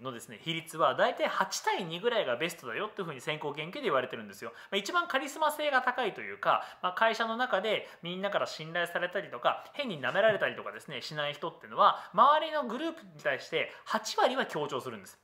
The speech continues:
でも、二割ぐらいの頻度で、ちょっと逆のこととか、そのチームからちょっとはみ出るようなこととかっていうのを、まあ、行動したりとか、言ったりとかするわけなんですよ。そうすると、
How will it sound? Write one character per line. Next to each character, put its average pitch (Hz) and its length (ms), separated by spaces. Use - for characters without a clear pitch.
で 349 140
も、 175 240
二 180 160
割 349 260
ぐ 359 120
ら 359 120
い 220 80
の 160 80
頻 160 260
度 107 120
で、 127 280
ち - 80
ょ 359 40
っ - 120
と 127 180
逆 143 280
の 196 80
こ 196 100
と 190 80
と 107 120
か、 - 260
そ 180 100
の 156 60
チ - 180
ー 277 120
ム 160 100
か 143 120
ら 180 160
ち - 60
ょ - 20
っ - 40
と - 40
は - 140
み 170 120
出 190 120
る 160 80
よ 123 100
う - 20
な 104 60
こ 110 140
と 110 80
と 131 120
か 214 100
っ 220 120
て - 80
い 294 80
う 302 60
の 294 100
を、 - 160
ま 185 80
あ、 - 20
行 160 220
動 143 160
し - 60
た 135 100
り 117 80
と 170 80
か、 - 360
言 147 120
っ - 20
た 156 140
り 135 40
と - 80
か 104 80
す - 140
る 123 60
わ 120 80
け 113 80
な 92 80
ん - 20
で 87 60
す - 80
よ。 - 100
そ 359 200
う - 20
す 392 120
る 359 120
と、 - 280